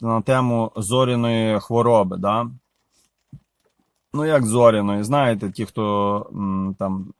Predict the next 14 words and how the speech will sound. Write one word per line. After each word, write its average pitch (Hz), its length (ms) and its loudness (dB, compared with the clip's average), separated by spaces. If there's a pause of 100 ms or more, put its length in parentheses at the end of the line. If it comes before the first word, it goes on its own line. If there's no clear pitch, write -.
(560)
сильно 117 480 -2
себе 110 400 2
відчувають 107 600 0
якимись 107 420 -4
там 101 200 -6 (120)
зв'яздами, 107 800 2
да, 107 200 -2
вони 104 220 -4
одягають 110 500 0
собі 107 220 -6
корону 107 640 0 (600)
на 113 120 0
голову, 98 520 -2
да? 104 320 -4